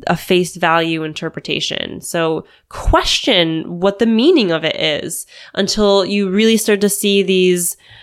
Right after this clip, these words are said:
patterns and associations with certain things where you then know, right?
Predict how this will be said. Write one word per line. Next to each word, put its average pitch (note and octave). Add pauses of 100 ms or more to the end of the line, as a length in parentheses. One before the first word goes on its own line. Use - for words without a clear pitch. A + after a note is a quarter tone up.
(200)
patterns F#3
and F3
associations F3
with E3
certain E3+
things F3+
where E3 (260)
you F#3+
then G3+
know, F#3
right? F3